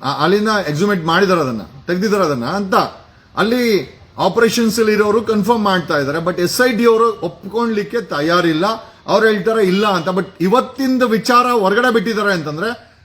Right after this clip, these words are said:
ನೆನ್ನೆ ಸಾಕಷ್ಟು ವಿಚಾರಗಳು ಎಸ್ ಐ ಟಿ ಮೇಲೆ ಬೆಟ್ಟನ್ನ ತೋರಿಸಿ ಅನುಮಾನ ಮಾಡ್ತಾ ಇರ್ಬೋದು. ಒಂದು ಎಸ್ ಐ ಟಿ ಮಾರಾಟ ಆಗಿರ್ಬೋದು, ಎರಡನೇದು ಎಸ್ ಐ ಟಿ ಅವರು ಭೀಮನನ್ನ ಬೆದರಿಸಿ ಬೇಕು ಅಂತ ಬೇರೆ ಜಾಗ ಅಂತ ಇರ್ಬೋದು, ಅಥವಾ ಭೀಮನೇ ಅಲ್ಲ, ಅಲ್ಲಿರೋನು ಭೀಮನೇ ಅಲ್ಲ ಅನ್ನೋ ಕೂಡ.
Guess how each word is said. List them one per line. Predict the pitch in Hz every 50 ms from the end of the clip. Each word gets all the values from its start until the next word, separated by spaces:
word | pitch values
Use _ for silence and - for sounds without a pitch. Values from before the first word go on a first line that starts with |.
| _ -
ನೆನ್ನೆ | 180 190 220 240 247 233
ಸಾಕಷ್ಟು | - 208 180 190 190 233 226 - - - 262 254
ವಿಚಾರಗಳು | 247 233 - 240 226 220 220 220 208 226 226
ಎಸ್ | 214 190 - - 233
ಐ | 214
ಟಿ | 190 180 220
ಮೇಲೆ | 202 208 208 208 226 233 202 - - - - _ - -
ಬೆಟ್ಟನ್ನ | 156 180 170 - 240 226 240
ತೋರಿಸಿ | 226 175 220 208 - - 233
ಅನುಮಾನ | 196 190 208 208 214 220 220
ಮಾಡ್ತಾ | 208 208 196 190 - 196 190
ಇರ್ಬೋದು. | 180 180 170 175 170 208 240 247 - - - - - -
ಒಂದು | 170 214 220 240
ಎಸ್ | 208 196 180 -
ಐ | 226 214
ಟಿ | 185 220
ಮಾರಾಟ | 214 185 180 180 190 202 202 175
ಆಗಿರ್ಬೋದು, | 196 196 190 180 185 175 170 175 175 175 202 220 220 - - - _ - _ -
ಎರಡನೇದು | 131 170 196 208 226 226 240 233 208 226 226
ಎಸ್ | 208 202 185 - 240 233
ಐ | 226
ಟಿ | 185 226 220
ಅವರು | 220 220 214 214 220 214 196 180 - - - - -
ಭೀಮನನ್ನ | 143 208 226 226 240 233 226 226
ಬೆದರಿಸಿ | 220 185 196 196 208 214 - - 233
ಬೇಕು | 185 156 185 208 196 - 220
ಅಂತ | 208 202 190
ಬೇರೆ | 208 180 160 175 196 214
ಜಾಗ | 196 180 190 190 202
ಅಂತ | 196 190 165
ಇರ್ಬೋದು, | 185 170 170 185 175 214
ಅಥವಾ | 185 226 202 156
ಭೀಮನೇ | 135 170 185 208 220 254 247 247 254
ಅಲ್ಲ, | 240 233 208 208 220 226 220 208 180 135 - - - - _ -
ಅಲ್ಲಿರೋನು | - 170 190 214 208 220 233 233 240
ಭೀಮನೇ | 214 170 170 196 220 226 254 247 247
ಅಲ್ಲ | 254 240 233 226 233 226
ಅನ್ನೋ | 226 226 208
ಕೂಡ. | 180 220